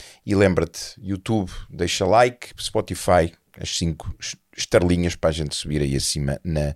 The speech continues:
na pontuação e para, mais do que tudo e mais importante, podermos chegar a mais pessoas e tocar mais pessoas e inspirar mais pessoas, tá? E para isso, vamos estar de volta já para a semana com mais um convidado ou mais uma convidada absolutamente lendária ou absolutamente lendária.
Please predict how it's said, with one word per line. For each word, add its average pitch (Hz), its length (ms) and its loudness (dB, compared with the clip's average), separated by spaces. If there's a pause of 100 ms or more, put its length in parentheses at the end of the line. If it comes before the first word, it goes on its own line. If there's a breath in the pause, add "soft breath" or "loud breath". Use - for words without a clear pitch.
(640 loud breath)
na 139 140 4
pontuação 131 460 2
e 113 80 2
para, 104 380 4 (500 soft breath)
mais 117 320 8
do 95 140 2
que - 100 -12
tudo 110 240 2
e 107 60 2
mais 107 240 4
importante, 98 460 2
podermos 92 260 0
chegar 87 320 2
a 85 60 -2
mais 80 260 2
pessoas 80 400 0
e 76 60 -4
tocar 76 340 2
mais 73 220 -6
pessoas 69 360 -6
e 67 60 -8
inspirar 65 380 -10
mais 55 180 -12
pessoas, - 340 -12
tá? 131 280 4
E 113 80 -2
para 131 120 6
isso, 151 300 6 (480 loud breath)
vamos 151 160 -8
estar 151 160 6
de 123 80 0
volta 139 380 6 (120)
já 131 200 4
para 127 140 2
a - 20 4
semana 113 340 2
com 113 100 -4
mais 104 240 4
um 95 80 0
convidado 90 540 4
ou 85 60 2
mais 85 260 2
uma 85 180 0
convidada 78 640 0 (160)
absolutamente 87 720 0
lendária 76 340 0
ou 71 40 -2
absolutamente 69 420 -6
lendária. 55 380 -8